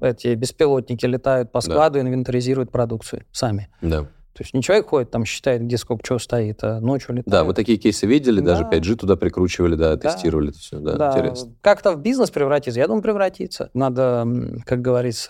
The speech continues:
Speaker 1: делать дешево и сердито.
Speaker 2: Вот, а, возвращаясь к теме сильных сторон, условно, там, страны, талантов и так далее. Есть понятные процедуры измерения успешности. Это количество единорогов,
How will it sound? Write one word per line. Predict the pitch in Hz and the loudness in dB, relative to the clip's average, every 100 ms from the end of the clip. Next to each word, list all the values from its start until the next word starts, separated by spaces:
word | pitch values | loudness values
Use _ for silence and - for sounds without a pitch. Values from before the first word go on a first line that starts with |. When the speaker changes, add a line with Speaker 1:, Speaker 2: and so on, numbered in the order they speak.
| - | -4
Speaker 1:
делать | 135 139 120 | 0 2 2
дешево | 151 175 - 120 - _ | 0 0 -2 -8 -10 _
и | 131 | -6
сердито. | - 147 123 110 104 | 0 0 0 -2 4
Speaker 2:
Вот, | 110 - | 4 4
а, | 98 98 95 | 4 4 4
возвращаясь | 98 101 - 147 143 | 2 2 4 4 4
к | - | 2
теме | 120 123 107 101 - | 4 6 4 2 0
сильных | - 120 107 95 | 2 4 4 2
сторон, | - 95 92 78 69 | 2 4 4 2 -2
условно, | 78 78 80 73 67 | -6 -2 0 0 0
там, | - - - | -4 -6 -10
страны, | - - 80 87 120 139 139 123 113 - | -16 -4 0 4 4 6 4 2 -2 -2
талантов | 78 104 113 - | 2 4 2 0
и | |
так | 85 78 | -2 0
далее. | 80 71 - - | 2 0 -4 -2
Есть | 95 165 - - | 2 4 2 2
понятные | 101 127 156 101 92 90 80 | 2 4 2 2 4 2 0
процедуры | - 92 104 101 90 87 | -4 -2 0 2 4 2
измерения | 85 98 127 127 98 87 78 | 2 2 4 4 4 2 0
успешности. | 90 - 131 156 - 110 - - 78 71 - | -2 -4 -2 0 0 -2 -2 -2 -2 0 2
Это | 120 95 | 2 2
количество | 92 98 110 - | 2 0 0 -2
единорогов, | 87 92 95 98 135 143 - | 0 2 4 4 4 2 -6